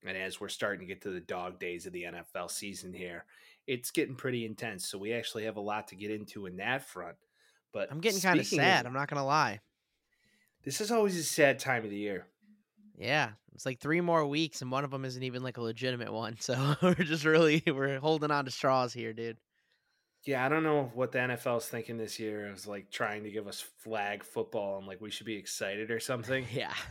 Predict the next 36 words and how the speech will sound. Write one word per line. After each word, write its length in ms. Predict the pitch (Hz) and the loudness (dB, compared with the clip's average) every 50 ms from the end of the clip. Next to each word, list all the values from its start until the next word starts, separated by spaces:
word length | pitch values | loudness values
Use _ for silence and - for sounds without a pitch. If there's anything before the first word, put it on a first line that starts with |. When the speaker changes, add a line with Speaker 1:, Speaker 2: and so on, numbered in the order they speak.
| - - - - _ _ _ _ 190 | -12 -14 -16 -20 _ _ _ _ -6
Speaker 2:
It's 140 | 185 - | -2 8
like 200 | 226 214 202 180 196 | 10 10 10 10 8
the 80 | 190 196 | 2 0
Speaker 1:
I 60 | 156 | 6
Speaker 2:
Pro 160 | 165 190 196 214 | 8 10 10 10
Bowl 120 | 220 214 | 10 8
Speaker 1:
guess. 120 | 202 - | 6 4
Speaker 2:
sucks 340 | - - 156 151 151 - - | 4 4 4 4 4 4 -2
anyway, 460 | 123 123 135 143 143 151 156 160 160 | -4 -2 0 0 4 6 6 6 6
but 140 | 147 139 131 | 4 2 0
now 180 | 135 135 139 139 | 0 2 2 2
it's 80 | 135 - | 0 0
gonna 280 | - 127 127 190 180 | -2 2 4 4 4
be, 160 | 156 - 202 - | 4 4 2 2
like, 140 | - 220 - | 2 0 0
<laughs> 40 | - | 0
so 200 | - - - - - 233 - - 226 - | -4 -6 -6 0 0 0 0 0 -6 -12
much 160 | - - - 208 175 | -12 -8 -8 -6 -4
worse. 720 | 156 151 147 151 165 175 - - 214 - - - - - - _ _ _ _ _ _ _ _ 262 285 294 277 285 277 262 254 254 247 - - - - | -2 0 6 6 6 6 6 0 -10 -14 -14 -18 -20 -20 -20 _ _ _ _ _ _ _ _ -6 -4 -2 0 0 0 0 -4 -8 -10 -10 -12 -2 2
Uh, 720 | - 143 151 151 151 151 151 143 143 139 139 135 131 139 | 4 6 8 10 10 10 12 10 10 8 8 6 6 6
Speaker 1:
The 80 | 151 151 | 6 8
last, 460 | 151 156 160 180 208 226 143 135 127 | 8 10 10 10 12 10 10 8 8
Speaker 2:
whatever, 40 | 247 | 8
Speaker 1:
like, 140 | 214 170 147 | 8 8 8
Speaker 2:
it's 100 | 156 - | 6 2
fine. 80 | 123 127 | 0 0
Speaker 1:
really 380 | 131 131 127 131 135 135 135 | 2 4 6 6 6 6 6
Speaker 2:
No 100 | 131 160 | 6 6
one 100 | 175 185 | 6 8
wants 160 | 185 175 139 135 | 8 8 8 8
to 60 | 131 | 6
Speaker 1:
good 80 | 117 | 4
Speaker 2:
play 120 | 117 127 120 | 2 2 2
in 20 | 120 | 4
Speaker 1:
year, 180 | 127 131 131 | 6 6 4
Speaker 2:
it. 120 | 120 - | 4 2